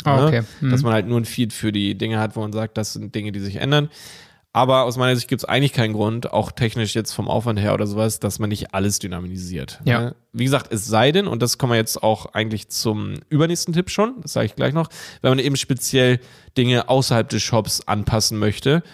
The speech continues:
Speaker 2: die dann nur für den Feed automatisiert werden. Dann gibt es eben die Möglichkeit, zum Beispiel Subfeeds zu fahren, wo dann nur der Titel immer angepasst wird
Speaker 1: Mhm.
Speaker 2: und der ist dann nicht live aus dem Shop.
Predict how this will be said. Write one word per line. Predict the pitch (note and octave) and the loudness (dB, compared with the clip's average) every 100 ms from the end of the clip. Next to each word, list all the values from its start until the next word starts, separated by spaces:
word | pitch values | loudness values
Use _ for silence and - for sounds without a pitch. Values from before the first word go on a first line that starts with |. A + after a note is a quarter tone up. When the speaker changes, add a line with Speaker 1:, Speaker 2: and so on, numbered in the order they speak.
| - - | -18 -2
Speaker 2:
die | A#2 | 2
dann | A2+ A2+ | 2 2
nur | A#2+ | 2
für | A2 | 2
den | G#2+ G#2+ | 0 -2
Feed | - A2 | -4 -4
automatisiert | - - F#2 - F#2 F#2 - | -4 -4 -6 -8 -10 -10 -10
werden. | - - | -10 -2
Dann | A2+ A#2+ | 0 0
gibt | B2 A#2 | -2 -4
es | - | -6
eben | - | -6
die | A2 | -4
Möglichkeit, | A2+ - A2 - | -6 -6 -8 -6
zum | G#2+ | -10
Beispiel | G#2 | -8
Subfeeds | - F3+ - E3+ D#3 | -2 -2 0 -2 0
zu | - | -4
fahren, | B2+ B2+ A#2 A2+ | -2 0 2 0
wo | |
dann | A2 A#2 | -2 0
nur | A#2+ | 2
der | A#2 | 2
Titel | A2+ D#3+ D#3 | 2 2 2
immer | C3+ A#2 | 2 -2
angepasst | A#2+ B2+ B2 | -2 0 2
wird | C3+ | 2
Speaker 1:
Mhm. | C3 | 2
Speaker 2:
und | D3 | 4
der | C#3 | 2
ist | C3+ - | 2 0
dann | C3+ | 2
nicht | D#3 D#3+ | 2 2
live | A#2 A#2 B2 | 2 2 2
aus | A#2 A2 | 0 -2
dem | G#2+ | -2
Shop. | - G2 - | 0 0 -2